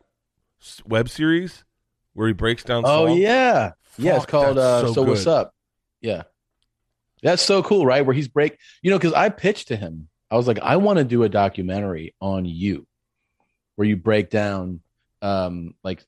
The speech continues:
Speaker 2: some of your," 'cause his catalog is so insane of, like,
Speaker 1: Really?
Speaker 2: huge. Oh my God, it's crazy. It's like a lot of producers have, you know, a handful of hits, but he's, like, one of those guys where it's, you could just, like,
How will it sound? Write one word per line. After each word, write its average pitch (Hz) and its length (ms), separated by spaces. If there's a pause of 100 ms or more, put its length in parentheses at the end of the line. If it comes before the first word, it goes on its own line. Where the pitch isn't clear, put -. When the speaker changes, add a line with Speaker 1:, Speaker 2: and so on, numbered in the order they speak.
(120)
Speaker 2:
some 107 200
of 101 60
your," 101 100
'cause 110 140
his 117 120
catalog 113 540
is 92 120
so 107 300
insane 95 640 (100)
of, 98 100
like, 90 260
Speaker 1:
Really? 104 380
Speaker 2:
huge. 101 580 (180)
Oh 156 120
my 104 140
God, 123 200
it's - 140
crazy. 143 600
It's 87 160
like 147 160
a - 640
lot 196 120
of 165 180
producers 135 460
have, 117 300
you 127 100
know, 95 400 (880)
a - 100
handful 120 540
of 90 60
hits, 135 220
but 110 100
he's, 185 160
like, 151 100
one 139 140
of 131 60
those 120 120
guys 113 320
where 107 140
it's, 98 240
you 117 100
could 127 140
just, 117 220
like, 104 240